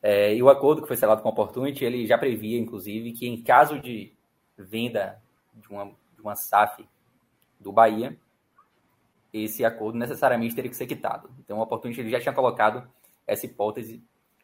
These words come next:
no acordo que selou com o Bahia. Então, esses trinta e cinco milhões já é certo que serão quitados.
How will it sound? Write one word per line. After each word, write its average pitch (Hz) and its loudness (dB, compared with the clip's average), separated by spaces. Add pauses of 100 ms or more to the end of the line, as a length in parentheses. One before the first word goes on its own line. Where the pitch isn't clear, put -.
(160)
no 110 -4
acordo 107 -6
que - -14
selou 110 -4
com 117 -10
o 117 -2
Bahia. - 0 (100)
Então, 123 -4
esses 151 -4
trinta 151 -10
e 135 -4
cinco 143 -10
milhões 139 -2
já 135 4 (220)
é 120 -6
certo 131 -2
que 123 -12
serão 123 -6
quitados. - -14